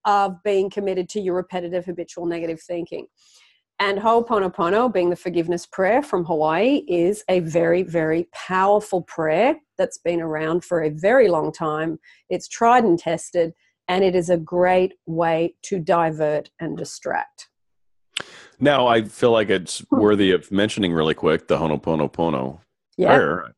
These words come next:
Speaker 2: right? So please, uh, at least carry that part forward. So people are like, "Well, but what is that?" 'Cause I'm sure there's some people that are not sure what the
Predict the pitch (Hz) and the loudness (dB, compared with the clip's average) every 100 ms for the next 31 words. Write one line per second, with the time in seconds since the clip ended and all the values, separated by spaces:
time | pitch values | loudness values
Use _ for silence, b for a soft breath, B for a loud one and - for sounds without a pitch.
0 | - 82 113 - 87 69 - 104 82 - | -4 0 0 2 0 0 -2 -2 -2 -4
1 | - 85 57 90 - 87 76 69 - - | -4 -2 0 -2 -2 0 0 0 -2 -2
2 | 60 55 - 65 58 62 - - 62 - | -4 -6 -6 -4 -2 -6 -8 -6 -6 -6
3 | - 80 71 135 165 170 165 208 180 175 | -6 -2 -2 0 0 0 0 0 0 2
4 | 185 190 180 202 277 131 - 110 120 - | 2 4 2 4 4 2 0 -2 0 2
5 | 175 139 - 180 143 120 107 120 - _ | 4 4 4 0 2 2 2 0 -4 _
6 | _ - 107 107 107 - 113 107 107 - | _ -2 2 2 0 -2 0 0 0 -2
7 | 110 110 - 107 107 | 0 0 0 -2 -2